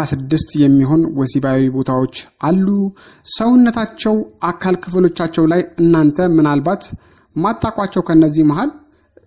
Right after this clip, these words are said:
በትንሹ አስር ይሆናሉ ብዬ አስባለሁኝና በጣም በጥንቃቄ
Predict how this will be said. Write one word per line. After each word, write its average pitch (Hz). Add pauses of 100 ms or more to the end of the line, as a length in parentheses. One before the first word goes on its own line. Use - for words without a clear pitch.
በትንሹ 202 (480)
አስር 190
ይሆናሉ 147
ብዬ 139 (280)
አስባለሁኝና 160 (720)
በጣም 156
በጥንቃቄ 147